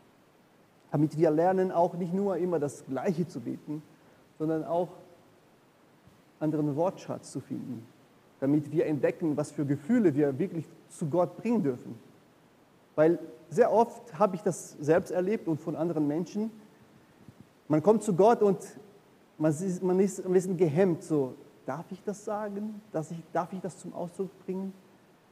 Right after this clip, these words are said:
Gott, ich bin jetzt wütend auf dir.“ Aber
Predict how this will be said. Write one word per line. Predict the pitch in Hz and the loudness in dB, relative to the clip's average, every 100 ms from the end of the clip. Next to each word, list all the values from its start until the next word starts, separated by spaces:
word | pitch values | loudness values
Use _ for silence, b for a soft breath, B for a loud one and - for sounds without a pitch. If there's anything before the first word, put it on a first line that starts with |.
| _ - | _ -2
Gott, | 185 | -2
ich | 185 - | -2 -4
bin | 175 151 | -2 -2
jetzt | 170 175 151 147 | -4 -8 -8 -6
wütend | 208 - 120 - - _ _ _ _ _ _ _ _ _ _ _ | -4 -6 -8 -10 -20 _ _ _ _ _ _ _ _ _ _ _
auf | 127 - | -16 -8
dir.“ | 202 135 - - - _ _ _ _ _ _ _ _ _ _ - | -4 -4 -6 -20 -20 _ _ _ _ _ _ _ _ _ _ -20
Aber | 120 | -16